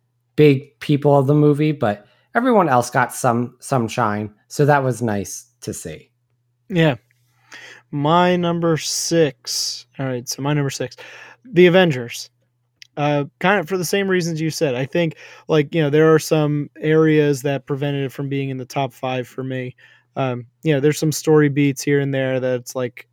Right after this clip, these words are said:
Speaker 2: you know, slowed down, some leaps of logic. Um, but see, this was a complete, like, fanboy's, like, dream come true because,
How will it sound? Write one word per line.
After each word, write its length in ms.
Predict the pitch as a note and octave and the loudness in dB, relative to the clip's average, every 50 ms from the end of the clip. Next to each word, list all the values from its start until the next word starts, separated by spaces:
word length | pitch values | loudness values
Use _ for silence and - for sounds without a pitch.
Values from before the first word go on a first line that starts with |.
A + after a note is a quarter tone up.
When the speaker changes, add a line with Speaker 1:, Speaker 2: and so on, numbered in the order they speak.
| _ - | _ -14
Speaker 2:
you 140 | B2+ B2+ | -12 -12
know, 120 | A#2+ A2+ A2+ | -10 -12 -12
slowed 400 | - - - - D3+ C#3+ C3+ A#2+ | -12 -8 -4 -2 -2 -2 -2 -2
down, 540 | C#3 C3 C3 C3 C3 C3 C3 B2+ B2+ B2 - | -2 -2 -2 -2 -4 -6 -6 -8 -10 -10 -12
some 340 | - - C3 C3 B2+ - - _ _ _ | -12 -10 -10 -10 -10 -12 -16 _ _ _
leaps 360 | C#3 C3+ C3+ C3 B2 - - | -8 -6 -6 -6 -6 -8 -10
of 140 | C3+ A#2+ B2 | -12 -10 -6
logic. 580 | B2+ C3 C3 C3 C3 B2 C3+ C3 A#2+ - - _ - - - - - - _ - | -4 -2 -2 -2 -2 -2 -4 -6 -6 -8 -12 _ -20 -20 -20 -20 -20 -20 _ -10
Um, 320 | - C3 C3 C3 B2+ B2 B2 - _ _ _ _ _ _ _ | -6 -6 -4 -4 -4 -6 -8 -12 _ _ _ _ _ _ _
but 440 | - F3 D#3+ D#3 D3+ - - - C#3 | 2 4 6 4 4 2 -2 -6 -10
see, 420 | - - - - - D#3+ D#3+ E3 | -8 -8 -4 0 2 2 2 2
this 240 | D#3 D#3 E3 D#3+ - | 2 2 0 0 0
was 300 | - F3+ F3+ E3+ D#3+ D3 | 0 2 2 2 2 2
a 260 | D#3 D3+ D3+ D3 C#3+ C3 | 4 4 4 2 0 -2
complete, 680 | - - D3 C#3+ B2 - - - - E3 D#3+ D#3+ - | -4 -6 -6 -6 -6 -10 -12 -8 -4 -2 -2 -2 0
like, 180 | D#3+ D3+ C3+ B2 | -2 -4 -4 -6
fanboy's, 800 | - - D#3 D3+ D3 D3 C#3+ D3 C#3+ C#3+ C#3+ C#3 C3 A#2+ A#2+ - _ _ _ _ - - _ _ _ _ _ - | -8 -6 -6 -4 -4 -2 -2 0 0 0 0 -2 -4 -8 -14 -18 _ _ _ _ -20 -20 _ _ _ _ _ -10
like, 180 | C#3 C#3 B2+ C3 | -8 -8 -8 -4
dream 400 | C3 D3+ F3 F#3+ G3 G3 F#3+ - | 0 2 4 4 4 4 2 2
come 200 | - G3 F#3+ E3+ | 2 2 2 0
true 560 | - - G3+ G3+ F#3+ E3+ D3+ C#3+ C#3 C#3+ D3 - - - - - - - - - | 0 4 6 6 8 6 6 4 2 0 -2 -6 -12 -20 -20 -20 -20 -20 -8 -6
because, 800 | D#3+ D#3 - E3 D#3 D3 C#3+ C#3 C#3 C#3 C#3 C3 B2 - - - | -6 -2 0 0 0 0 0 0 -2 -2 -4 -4 -6 -10 -14 -16